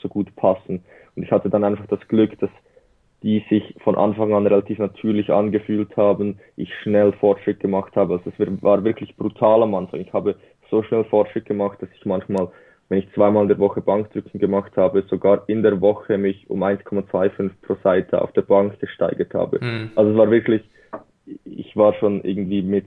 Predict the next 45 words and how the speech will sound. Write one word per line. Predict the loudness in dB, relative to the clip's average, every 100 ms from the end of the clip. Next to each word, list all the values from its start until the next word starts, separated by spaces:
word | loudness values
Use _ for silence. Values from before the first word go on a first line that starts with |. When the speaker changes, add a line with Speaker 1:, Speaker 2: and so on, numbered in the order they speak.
| 0
Speaker 1:
sechzehn | 0 0 -4 2
Jahren | 4 4 2 -4 -10 -6
auf | -6 -6 _ -10
über | -6 -6 -2
zwei | 2 2
Plates | 0 -4 -6 _
Bankdrücken | -6 -6 -8 -14 -8 -6
oder | -6 -4
so. | -4
Also | -4 -8
es | -8
ging | -2 0 2
wirklich | 2 2 0
Speaker 2:
Mhm. | 0 -6 -8 -12 -20 _ _ _ _ _ _
Speaker 1:
einfach | 2 2 2 -2 -2
nur | -2 0 0
linear | 0 0 0 -2
nach | -4 -6
oben. | -6 -6 -12 _ _
Speaker 2:
Mhm. | -10 -8 -8 -12 -20 _
Und | -2 0
das | -2
ist | -4
jetzt | -4 2
auch | 2 2
immer | 0 -2
noch | -2
so? | -4 -4 -6 -20 _ _ -2
Speaker 1:
Ja, | 2 6 6 6 4
bei | 4 2
den | 0
meisten | -2 -4 -6
Übungen | -6 -4 -4 -6 0
schon. | 2 4 2
Ich | -2
denke, | -4 -2
so | -6
Bankdrücken | 0 2 0 -4 -8 -6 -6
bin | -4
ich | -4 0
momentan | 0 0 0 0 0
so | 0
an | 0
einem | -2
Punkt, | -4 -2 -2 -4